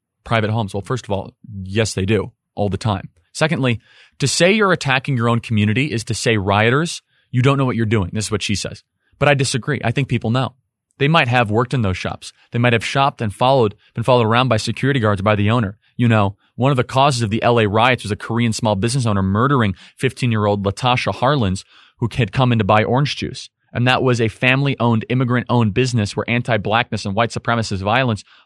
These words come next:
was perpetuated. So she blames the Koreans again, but this time for white supremacy.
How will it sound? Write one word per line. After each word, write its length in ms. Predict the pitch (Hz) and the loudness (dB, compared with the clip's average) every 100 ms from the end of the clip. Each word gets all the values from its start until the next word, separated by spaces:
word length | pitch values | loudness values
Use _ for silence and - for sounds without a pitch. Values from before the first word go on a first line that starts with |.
| - | -2
was 300 | 107 101 95 | 2 2 0
perpetuated. 800 | - - 160 165 113 92 - _ _ _ _ _ | -6 -2 0 0 0 -2 -4 _ _ _ _ _
So 240 | - 139 - | -4 -4 -4
she 140 | - 131 | -6 -2
blames 380 | 123 135 147 | 0 0 0
the 60 | 156 | -4
Koreans 400 | - 135 110 101 | -2 0 2 0
again, 260 | 95 95 113 | -2 -2 -2
but 160 | 110 | -2
this 160 | 117 - | -4 -4
time 220 | 117 98 | -4 -2
for 120 | 110 | -2
white 180 | 101 101 | -2 -4
supremacy. 600 | - 113 107 95 - 113 | -4 -4 -2 -4 -8 -12